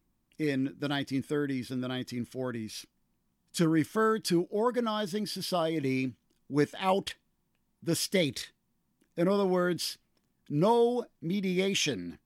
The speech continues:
between the people, the broad masses of society, and those at the helm of the means of production.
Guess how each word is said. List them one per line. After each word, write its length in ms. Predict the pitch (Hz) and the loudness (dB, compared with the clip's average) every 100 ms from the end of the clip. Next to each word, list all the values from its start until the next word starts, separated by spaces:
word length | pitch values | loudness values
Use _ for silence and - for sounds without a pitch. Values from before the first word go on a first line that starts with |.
| _ _ _ _ _ - | _ _ _ _ _ -6
between 640 | 147 160 185 180 175 175 - _ _ _ _ _ _ | -4 0 2 2 2 -2 -8 _ _ _ _ _ _
the 100 | 160 | -4
people, 600 | 151 190 214 165 143 143 - _ _ _ _ _ _ | -2 -2 -2 0 0 0 -6 _ _ _ _ _ _
the 100 | 156 | -6
broad 380 | 131 180 185 165 | -2 2 2 4
masses 480 | 170 180 180 175 156 | 4 4 2 0 0
of 140 | 160 | 0
society, 720 | 147 143 185 175 156 131 131 - _ _ _ _ _ _ | -2 0 2 4 2 2 0 -6 _ _ _ _ _ _
and 540 | 175 170 160 160 - - _ _ _ _ _ _ | 0 2 2 0 -2 -8 _ _ _ _ _ _
those 600 | 135 165 170 170 - - - _ _ _ _ _ - | 2 4 6 2 -2 -8 -18 _ _ _ _ _ -4
at 200 | 175 - | -4 -2
the 100 | 151 | -2
helm 500 | 156 156 156 147 123 _ _ _ - | 2 2 2 0 -4 _ _ _ -2
of 180 | 156 | -2
the 80 | 143 | 0
means 260 | 147 147 143 | 0 0 0
of 120 | 123 | -6
production. 520 | 113 131 127 101 80 | -4 -4 -4 -6 -10